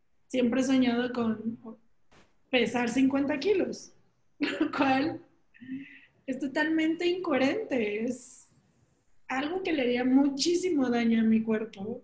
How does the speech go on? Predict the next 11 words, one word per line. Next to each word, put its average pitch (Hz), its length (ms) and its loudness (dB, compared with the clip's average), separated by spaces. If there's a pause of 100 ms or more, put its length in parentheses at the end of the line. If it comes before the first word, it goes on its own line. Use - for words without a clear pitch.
(640)
pero 240 200 6
que 277 80 4
no 285 100 6
lo 330 160 2
comprendí 262 720 2
hasta 240 460 0
que 233 100 4
justamente, 269 760 2
como 226 200 4
dices, 240 380 2
Cari, 240 400 -2